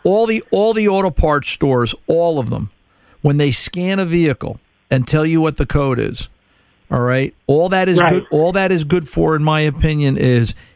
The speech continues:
Speaker 1: can you continue to drive the car to get home, or is it a matter of life and death? You're gonna hurt something if you continue to drive it. If you use,
Speaker 2: Mm-hmm.
Speaker 1: if you use an auto parts store scan as a diagnosis,
Speaker 2: Yeah.
Speaker 1: you know,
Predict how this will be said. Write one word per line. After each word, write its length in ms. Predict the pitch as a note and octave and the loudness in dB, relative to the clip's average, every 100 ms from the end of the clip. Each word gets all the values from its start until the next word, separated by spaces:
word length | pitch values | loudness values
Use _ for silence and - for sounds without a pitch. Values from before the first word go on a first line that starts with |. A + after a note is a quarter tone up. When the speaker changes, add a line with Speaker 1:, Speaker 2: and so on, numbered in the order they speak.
| - | -6
Speaker 1:
can 180 | D3 C#3 | -2 0
you 100 | C3 | 0
continue 460 | C3+ A#2+ E3 E3 | 0 0 0 2
to 100 | D#3+ | 0
drive 300 | C#3 D#3 D3+ | 0 0 0
the 80 | C3+ | -2
car 260 | - D3 C#3+ | -2 -2 0
to 80 | C3 | 0
get 160 | B2+ | 0
home, 380 | A2 C#3+ F#3+ C#4 - _ _ _ - | 2 0 0 -4 -10 _ _ _ -2
or 240 | C#3+ C#3 | 0 2
is 160 | C#3 C3+ | 2 2
it 60 | C#3 | 2
a 40 | |
matter 380 | C#3 C#3+ D3 D3 | 2 2 0 0
of 100 | B2+ | 0
life 280 | C#3 C#3 D3+ | 0 0 0
and 120 | C3+ | 0
death? 220 | C#3 B2+ | 0 0
You're 100 | B2+ | 0
gonna 160 | C3 A#2+ | 0 2
hurt 200 | C3 - | 0 0
something 340 | C#3 B2 B2+ | -2 0 0
if 80 | A2+ | 0
you 60 | A#2+ | 0
continue 380 | A#2 - B2 A2+ | 0 2 2 2
to 80 | |
drive 360 | A2 A2+ A#2 G#2+ | 2 0 0 -2
it. 100 | - _ _ - - - - _ _ - | -10 _ _ -20 -20 -20 -20 _ _ -2
If 220 | D3+ D3 | -2 0
you 120 | D#3+ | 2
use, 520 | D#3 E3+ G3+ E3+ D#3 | 2 2 2 2 0
Speaker 2:
Mm-hmm. 160 | F#3 F3+ | 0 0
Speaker 1:
if 120 | C#3 | 0
you 100 | D#3 | 2
use 300 | E3 F3+ G3+ | 2 2 2
an 80 | E3 | 2
auto 220 | D#3+ F#3+ F3+ | 2 0 0
parts 420 | - F#3+ E3+ - | 0 0 0 0
store 420 | - - E3 D3+ | 0 0 0 0
scan 680 | - - F3 F3 C#3 A#2 A#2+ _ _ | -2 -2 0 2 2 0 -4 _ _
as 160 | - A#2+ | -4 -2
a 60 | B2+ | 0
diagnosis, 1000 | C#3 C#3 C#3+ F#3 G#3 F3+ D3 A#2+ - | 0 0 0 0 0 0 0 0 0
Speaker 2:
Yeah. 240 | F3 F#3+ C#3+ _ _ - _ | 2 2 0 _ _ -20 _
Speaker 1:
you 140 | D#3 D3+ | 0 2
know, 320 | E3+ F3 | 2 0